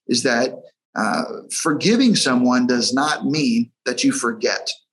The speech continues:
That is not true. Uh, forgiveness is not forgetting. Uh, you, you will still remember, and you should. Forgiveness does not mean you open yourself up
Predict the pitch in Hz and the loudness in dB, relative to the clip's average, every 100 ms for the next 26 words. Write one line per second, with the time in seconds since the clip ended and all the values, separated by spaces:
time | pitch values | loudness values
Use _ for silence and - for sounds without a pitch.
0 | _ 120 131 127 139 117 - - 104 69 | _ -2 0 2 0 -2 -2 -2 -2 -4
1 | - _ _ _ - 120 - - 131 156 | -12 _ _ _ -4 -4 -2 -4 -2 0
2 | 175 165 - 123 120 131 - - 123 113 | 0 0 0 -2 0 -2 -2 -4 -2 0
3 | 110 156 - - _ - 113 120 127 160 | 0 -2 -6 -18 _ -6 -2 0 0 -2
4 | - 147 165 139 - 139 135 131 120 120 | 0 2 2 2 2 2 2 2 2 0
5 | 156 147 139 135 139 120 - - - - | 0 0 2 2 2 2 0 -2 -4 -16
6 | _ _ - 156 123 139 196 202 165 - | _ _ -4 -2 0 2 2 2 0 -2
7 | 131 131 135 143 143 156 151 139 - _ | -4 -2 -2 -2 -2 -2 -4 -6 -10 _
8 | - 139 147 147 165 151 139 135 135 131 | -4 0 2 2 2 2 2 2 2 0
9 | 123 123 143 160 - - | -2 -2 -2 -2 -4 -10